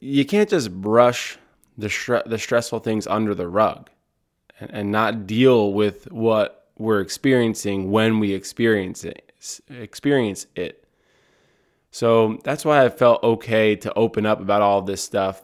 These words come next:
I hope you realize that I am still grateful for all the amazing things I have in my life. But we do face these times where it kind of feels like we're being tested,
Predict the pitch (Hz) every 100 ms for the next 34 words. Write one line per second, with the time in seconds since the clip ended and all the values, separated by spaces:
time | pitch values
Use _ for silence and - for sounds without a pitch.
0 | - 110 113 131 117 110 110 104 101 95
1 | - 98 95 - _ 78 104 127 135 -
2 | 104 90 101 95 - 95 87 101 87 -
3 | _ _ _ 107 113 110 98 101 110 101
4 | 98 104 98 90 101 107 92 87 90 120
5 | 95 - _ _ _ _ _ _ _ -
6 | 117 110 117 123 120 165 - 147 160 -
7 | 131 113 135 147 160 107 104 110 127 123
8 | - 131 135 117 113 110 101 110 120 101
9 | - 120 127 - 78 -